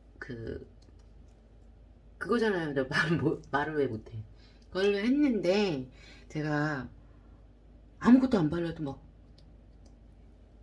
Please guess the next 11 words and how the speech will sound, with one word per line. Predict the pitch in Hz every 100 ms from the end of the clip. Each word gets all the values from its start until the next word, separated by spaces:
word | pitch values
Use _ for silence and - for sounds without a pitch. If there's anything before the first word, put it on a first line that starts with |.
| - - - - - - -
쫀득하다 | 415 415 392 370 247 214 170
그럴까? | 135 127 - 294 - - - - - - - - - - - - - - - -
이게 | -
되게 | 156 165
좋네요. | - 151 185 202 202 226 - - - - - - - - -
이거, | - 110 107 - - - - - - - -
이거 | - 170 180 180 139 - - - - - - - - -
되게 | 156 143
간단하니까 | - 139 135 185 202 180 - 151 156 143
해 | 202 247
드셔보시면서 | 247 220 147 135 151 139 131 139 160 127